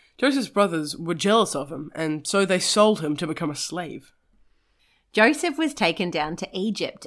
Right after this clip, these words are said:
Speaker 2: and sold to a man named Potiphar, who had a very important job working as the captain of the guard for Pharaoh, who was the boss of all of Egypt.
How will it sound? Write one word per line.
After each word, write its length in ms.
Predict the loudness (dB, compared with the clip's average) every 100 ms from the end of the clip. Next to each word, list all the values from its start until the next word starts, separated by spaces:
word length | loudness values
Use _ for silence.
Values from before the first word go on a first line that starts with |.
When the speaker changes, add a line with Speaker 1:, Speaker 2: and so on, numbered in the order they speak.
| -12
Speaker 2:
and 180 | -10 -6
sold 460 | -2 0 0 -2 -4
to 160 | -2
a 60 | -2
man 520 | -2 -2 -4 -4 -6
named 380 | -4 -6 -8 -12
Potiphar, 580 | -4 0 0 0 -2 -4 _ -20 -20 _ 2
who 120 | 2
had 340 | 4 0 -2 -10
a 60 |
very 320 | -2 0 2
important 640 | 2 0 -4 -2 0 0 0
job 320 | 0 0 0
working 400 | 0 0 -2 -4
as 80 | -4
the 100 | -10
captain 480 | -6 -6 -2 0
of 140 | 0 0
the 80 | 0
guard 420 | 4 6 4 0
for 180 | -6 -6
Pharaoh, 680 | -8 -8 0 4 4 4 0
who 160 | -2
was 200 | -2 -2
the 100 | -2
boss 340 | 4 4 4 -4
of 100 | -6
all 300 | -4 -2 -2
of 80 |
Egypt. 540 | -2 -4 -8 -14 -20